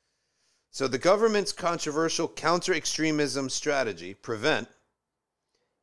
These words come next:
is now turning away from far-right homegrown extremists, away from that Trump-style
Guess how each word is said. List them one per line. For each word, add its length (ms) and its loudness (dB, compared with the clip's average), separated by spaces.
is 160 -4
now 300 4
turning 560 -2
away 360 4
from 240 -2
far-right 680 2
homegrown 840 4
extremists, 840 -8
away 320 6
from 280 0
that 280 -2
Trump-style 1500 -2